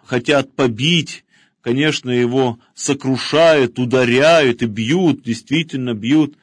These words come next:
и он ничего не может с этим поделать, но вынужден снова прийти и сказать, «Ты лжёшь». Бог тебя не посылал. Ты влёк меня, Господи, и я увлечён. Ты сильнее меня и превозмог.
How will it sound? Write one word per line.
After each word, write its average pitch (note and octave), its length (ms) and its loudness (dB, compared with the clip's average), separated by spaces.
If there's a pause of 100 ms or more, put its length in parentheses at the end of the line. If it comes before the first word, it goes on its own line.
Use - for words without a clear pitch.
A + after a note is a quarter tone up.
(260)
и B2+ 80 -2
он C3+ 200 2
ничего C#3 400 0
не C#3 120 -2
может A#2+ 360 -4
с - 60 -10
этим A#2 240 -4
поделать, C3+ 560 0
но C3+ 100 0
вынужден C3+ 440 -2
снова C#3 340 -4
прийти C3+ 380 -4
и C#3 60 -2
сказать, C3 560 -4
«Ты C#3 140 0
лжёшь». A#2 840 -4 (320)
Бог C3 440 -2
тебя A2 420 -4
не G#2+ 120 -8
посылал. G2+ 640 -10 (320)
Ты C#3+ 120 0
влёк D#3 440 2
меня, A#2 340 -6
Господи, A#2+ 680 -6 (420)
и C#3+ 80 -2
я C3+ 280 2
увлечён. B2 840 -6 (520)
Ты C#3 100 -6
сильнее D3+ 680 0
меня C3 580 -4 (540)
и D3 100 -6
превозмог. C#3 960 -2